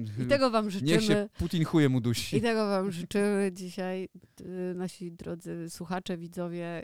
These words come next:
Speaker 1: Dziękujemy wam za uwagę.
Speaker 2: Tak, e, nie przejmujcie się hejtem. E, nawet jeżeli jesteście po prostu, nawet jeżeli trafiliście na niego przez przypadek, e, bo napisaliście jakiś komentarz, e, który się nie spodobał ludziom na czaterii, e, czy też na, e, Facebooku,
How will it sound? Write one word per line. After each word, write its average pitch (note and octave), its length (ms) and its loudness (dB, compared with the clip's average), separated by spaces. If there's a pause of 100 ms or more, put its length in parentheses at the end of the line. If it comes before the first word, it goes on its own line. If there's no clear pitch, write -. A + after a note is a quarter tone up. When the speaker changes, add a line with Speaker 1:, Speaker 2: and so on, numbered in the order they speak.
(120)
Speaker 1:
Dziękujemy F3 460 -10
wam E3+ 220 -10
za E3+ 220 -8
uwagę. D#3 580 -8 (520)
Speaker 2:
Tak, A2 260 -2
e, B2 120 2
nie C#3+ 120 0
przejmujcie E3+ 420 0
się A2+ 120 -4
hejtem. G2+ 440 -4 (180)
E, A2 40 0 (640)
nawet C#3 440 -2
jeżeli C3+ 260 -2
jesteście C3+ 360 -4
po B2 120 -4
prostu, C#3 580 0
nawet C3+ 360 -2
jeżeli C3+ 200 -2
trafiliście D3 460 -6
na C#3+ 80 0
niego C#3 180 -2
przez - 160 -8
przypadek, B2+ 460 -2 (420)
e, - 40 -12 (300)
bo A#2 140 0
napisaliście C3+ 500 -2
jakiś B2+ 240 -4
komentarz, C3 640 0
e, A#2+ 100 -2
który B2 200 -4
się B2+ 100 -4
nie B2 80 0
spodobał A#2+ 480 0
ludziom A#2+ 240 0
na A#2 100 0
czaterii, A#2 500 0 (240)
e, A2 200 -4
czy - 120 -14
też A2+ 220 -4
na, A2+ 320 -2 (220)
e, - 40 -12
Facebooku, A2+ 640 -6